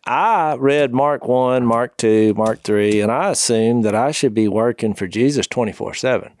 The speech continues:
So most of my Bible studies were happening after dark. And I, I read this to 'em in chapter one, when the evening, that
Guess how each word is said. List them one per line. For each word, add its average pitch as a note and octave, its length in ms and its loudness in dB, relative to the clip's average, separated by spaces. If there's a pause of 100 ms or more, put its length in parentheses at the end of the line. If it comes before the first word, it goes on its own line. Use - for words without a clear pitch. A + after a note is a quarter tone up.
(300)
So G#2+ 180 -2
most C#3+ 360 0
of A#2 60 0
my C3 180 0
Bible B2 420 -2
studies G2 600 -4 (120)
were G#2 160 -2
happening F#2+ 720 -6 (560)
after A2+ 400 -4
dark. G2 540 -4 (200)
And G2 160 -2
I, G#2 280 -4 (420)
I F#2+ 120 -2
read F3+ 280 0
this G2 220 -2
to F2+ 240 -2
'em A2+ 120 -2 (960)
in A2+ 180 -2
chapter F2+ 560 -2 (600)
one, A2 600 0 (100)
when A#2 240 0
the G#2+ 260 0
evening, F3 960 2
that D#3+ 340 0